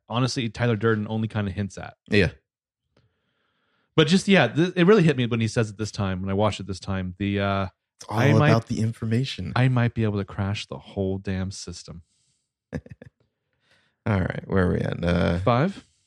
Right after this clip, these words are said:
Speaker 2: all right,
Speaker 1: Then my
Speaker 2: that's
Speaker 1: five.
Speaker 2: All right. Um, so, yeah, the first sneak at the bank, just
Speaker 1: Mm.
Speaker 2: that, that sequence I love. I mean, him tripping over the counter. There's the, like, blackface joke,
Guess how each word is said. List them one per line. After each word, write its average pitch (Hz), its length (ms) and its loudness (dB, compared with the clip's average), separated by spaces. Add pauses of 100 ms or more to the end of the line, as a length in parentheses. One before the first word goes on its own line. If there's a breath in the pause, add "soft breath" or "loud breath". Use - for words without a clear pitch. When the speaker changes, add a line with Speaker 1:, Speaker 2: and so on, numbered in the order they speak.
(1000)
Speaker 2:
all - 100 -20
right, - 240 -20 (180)
Speaker 1:
Then 117 100 -2
my 110 80 2
Speaker 2:
that's 113 100 -2
Speaker 1:
five. - 320 -16 (720)
Speaker 2:
All 107 140 4
right. - 340 -4
Um, 101 800 2 (260)
so, 101 640 4 (360)
yeah, 143 120 6
the 117 160 0
first 147 340 0
sneak 113 340 -4
at 85 120 -2
the 87 60 -4
bank, 85 380 -4 (120)
just 113 200 0
Speaker 1:
Mm. - 20 -2
Speaker 2:
that, 92 220 0
that 90 180 0
sequence 73 460 -8
I - 80 -2
love. 82 340 0
I - 140 -4
mean, 87 140 -2
him 90 240 -2
tripping 95 360 -4
over 87 180 -2
the 85 80 -8
counter. 107 600 0 (720)
There's 117 280 2
the, 123 180 0
like, 104 300 0
blackface 143 680 0
joke, 170 440 0